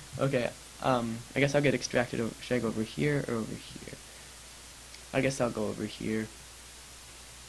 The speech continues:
No, I'll go over here, because right over here, it, it, because they're right next to this one. Is something.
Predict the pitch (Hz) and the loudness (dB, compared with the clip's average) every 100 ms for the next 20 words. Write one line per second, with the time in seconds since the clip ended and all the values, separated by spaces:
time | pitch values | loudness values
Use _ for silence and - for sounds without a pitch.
0 | - - 131 123 110 - - - 147 147 | -14 -8 0 0 0 -4 -6 4 6 8
1 | 135 123 - 117 107 110 104 104 107 107 | 6 4 2 0 2 0 0 0 -2 -4
2 | - 95 - - - - - - 110 110 | -4 -4 -4 -8 -8 -10 -4 -2 0 0
3 | 110 104 98 104 - - - - - - | 0 -2 -2 -6 -10 -12 -14 -14 -8 -2
4 | 117 104 - 101 98 - 107 - - - | -2 -2 -4 -6 -6 -6 -8 -10 -14 -14
5 | - - - - - - - - - - | -14 -14 -14 -14 -14 -14 -14 -14 -14 -8
6 | - - - - | -6 -4 -6 -8